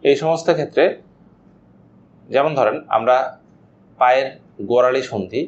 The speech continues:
অথবা ankle joint, এটা আমরা মচকে গিয়ে থাকি, খুব common একটা ঘটনা। এই ধরনের মচকানো অথবা কোথাও যদি আপনি আঘাত পেয়ে থাকেন, তাহলে সেই ক্ষেত্রে গরম দেওয়া অনুচিত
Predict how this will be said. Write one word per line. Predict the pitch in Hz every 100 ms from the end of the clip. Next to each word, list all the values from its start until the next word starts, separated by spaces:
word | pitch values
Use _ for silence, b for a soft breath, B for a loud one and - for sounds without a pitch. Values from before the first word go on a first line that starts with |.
| - -
অথবা | - - 127
ankle | 113 - 127
joint, | 104 92 - - -
এটা | - 113
আমরা | 113
মচকে | 113 120 - 135
গিয়ে | 107 95
থাকি, | - 82 - _ -
খুব | 156
common | 165 143 139
একটা | - 98
ঘটনা। | - 80 - - - - _ _ _
এই | - 139
ধরনের | 143 156 160 160
মচকানো | 123 120 - 127 104 104 - - - _ - -
অথবা | 104 120 113 113 113
কোথাও | 113 - 120
যদি | 117 120
আপনি | 117 -
আঘাত | 98 98 110 117
পেয়ে | - 87
থাকেন, | - 82 139 - _ _ -
তাহলে | 113 123
সেই | 131 135 120
ক্ষেত্রে | 127 - 165 175 - -
গরম | 95 104 120 180 202 _ _ -
দেওয়া | 95 101 110 123 151
অনুচিত | - 117 120 - 117 90 -